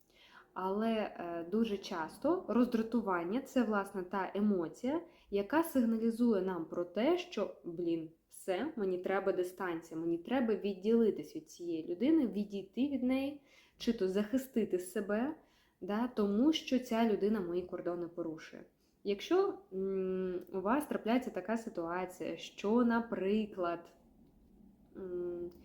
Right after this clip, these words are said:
людина якось коментує ваші дії, чи коментує якось там зовнішній вигляд, ще щось, а, чи взагалі нібито розказує про себе, але насправді ця інформація стосується вас.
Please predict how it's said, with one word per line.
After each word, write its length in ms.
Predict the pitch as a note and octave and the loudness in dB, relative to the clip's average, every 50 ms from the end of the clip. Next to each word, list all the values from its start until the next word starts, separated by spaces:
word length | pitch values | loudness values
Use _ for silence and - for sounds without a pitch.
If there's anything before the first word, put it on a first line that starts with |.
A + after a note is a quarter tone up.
| - - - - - | -20 -20 -20 -8 -2
людина 600 | G3+ G3+ G#3+ G#3 F#3+ A3+ B3+ D#4+ E4 D#4+ C#4+ B3 | 2 2 2 4 6 6 8 8 8 8 6 4
якось 520 | G#3 F#3+ G3+ G3+ A3 A3 A3 G3 F#3+ - - | 2 2 2 2 2 2 0 -2 -4 -4 -4
коментує 640 | - F#3 F3+ F3+ F3+ F#3 F#3 - D4 E4 E4+ D4+ | -4 -2 0 0 -2 -2 2 4 6 8 8 8
ваші 360 | C4 C4 C#4 C4+ - - A#3+ | 6 4 2 2 0 -2 -2
дії, 600 | G3 F3+ F#3 F#3 F#3+ F#3 F3+ F3 F3 F3+ F3+ - - - - _ _ _ | -2 -2 -4 -2 0 2 2 2 0 0 -4 -8 -16 -20 -20 _ _ _
чи 500 | - - - - - F#3+ F#3 F3+ F3+ F3+ | -14 -10 -8 -4 -2 -2 0 0 0 -2
коментує 680 | F3+ - G3+ G3 G3+ G3 G3+ G3+ C4 C#4 D4 D4 C4 A3+ | 0 -2 -2 0 0 -2 -2 0 2 2 4 4 4 4
якось 380 | A3+ A3 A3+ A3+ A3+ A3 G#3+ | 4 2 2 0 -2 -4 -6
там 260 | - - F#3 F3 F3+ F3 | -6 -12 -12 -12 -6 -4
зовнішній 560 | F#3+ G3+ G#3+ A3 A#3 A#3+ A#3 - A#3+ A#3 A#3 | -2 0 0 2 2 0 0 0 0 0 2
вигляд, 540 | G#3 G3 F#3+ F#3 F#3 F#3 F3 E3+ E3+ - - | 4 4 2 2 2 0 -2 -4 -4 -4 -8
ще 460 | - - - - G3+ G3 F#3+ F#3+ F#3+ | -10 -10 -6 -4 -2 2 2 0 0
щось, 400 | F#3+ - - F3+ F3+ F3+ - - - - - - - - - - - - - - - _ _ _ _ | -2 -4 -4 -4 -4 -4 -6 -12 -20 -20 -20 -20 -20 -20 -20 -20 -20 -20 -20 -20 -20 _ _ _ _
а, 220 | F#3+ F#3 F#3 F3+ F3+ - - | -8 -6 -6 -6 -6 -8 -10
чи 180 | - - - B3+ | -8 0 2 2
взагалі 520 | A#3+ G#3+ B3+ C4+ C4 C#4 C#4+ D4 E4 D#4 | 4 6 8 8 8 8 10 12 12 12
нібито 360 | C4 B3+ A#3 G#3+ A#3 A3+ G#3+ | 12 10 8 8 6 4 4
розказує 480 | G#3+ A3 - - B3+ B3 A#3+ A3 A#3 A3 | 2 2 0 2 2 4 6 6 6 4
про 200 | A3+ B3 B3+ C4+ | 4 4 2 0
себе, 460 | - - - A4 A#4 A4+ D#4 C#4 - - | 0 0 0 2 4 6 6 6 6 6
але 160 | A3+ B3 B3+ | 6 8 8
насправді 480 | C4+ D4+ D4 - - A4 G#4 - C4+ | 6 6 2 2 2 2 2 2 0
ця 160 | C4 - D4+ D4+ | 0 2 2 4
інформація 640 | D4+ D4 - B3 A#3+ A#3 B3 C4+ C4 C4 - A3 | 4 2 2 2 2 4 4 2 2 0 -2 -2
стосується 680 | A3 - - G#3+ G#3 - B3 A#3+ A#3 A#3 - - A#3 G#3+ | -2 -4 -6 -8 -6 -2 0 0 0 0 0 -2 -2 0
вас. 500 | G#3 G#3+ F#3 D#3+ - - - - - | 2 0 0 0 -2 -4 -10 -16 -20